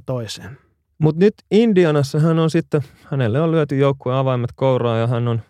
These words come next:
Speaker 2: itse oikeutettu joukkueen niinku johtohahmo ja todennäköisesti tämän kauden most improved player, eli pelaaja, joka on lehdistön vai kuka se nyt äänestääkään, niin silmissä nostanut osakkeitaan kaikkein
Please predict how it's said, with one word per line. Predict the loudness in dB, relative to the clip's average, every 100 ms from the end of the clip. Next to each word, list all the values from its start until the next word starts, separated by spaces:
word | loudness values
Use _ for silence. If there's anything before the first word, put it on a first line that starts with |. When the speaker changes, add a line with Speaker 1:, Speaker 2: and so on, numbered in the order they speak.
| _ _ -6
Speaker 2:
itse | -4 -2
oikeutettu | -2 -2 -4 -2
joukkueen | -2 -2 -4 -4
niinku | -4 -8 -10 -4
johtohahmo | -2 -2 -2 -2 0 -2
ja | -2 -4 -8 _ _ _
todennäköisesti | -2 0 0 -2 -2 -2 -2 -6
tämän | -4 -4 -2
kauden | -2 -2 -2
most | -2 -4 -4
improved | -6 -4 -2 -2 -4 -6
player, | -2 -2 -2 -4 -6 _ _ _ -8
eli | -4 -2
pelaaja, | -2 -2 -2 -2 -2
joka | -4 -4 -4
on | -4 -8 _ _ _ _ _ _ -10
lehdistön | -4 -2 -4 -6 -6 -2
vai | -4 -4 -10 -12
kuka | -8 -6
se | -4
nyt | -4
äänestääkään, | -2 -2 -6 -6 -6 -4 -6
niin | -4
silmissä | -4 -4 -4 -6
nostanut | -6 -6 -6 -8 -8 -14 _ _ _ -6
osakkeitaan | -4 -2 -6 -4 -6 -4 -4
kaikkein | -2 -6 -4 -6 -6